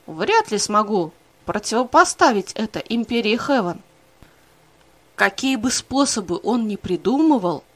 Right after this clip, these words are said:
ничего не подходило для решения проблемы. А всё потому, что, в отличие от развития своей территории, Империя Хевен просто захватывала уже другие, готовые к производству земли.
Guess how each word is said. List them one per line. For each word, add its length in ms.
ничего 420
не 140
подходило 640
для 260
решения 500
проблемы. 640
А 120
всё 280
потому, 640
что, 240
в 40
отличие 600
от 260
развития 580
своей 360
территории, 720
Империя 580
Хевен 440
просто 440
захватывала 720
уже 220
другие, 640
готовые 560
к 120
производству 720
земли. 480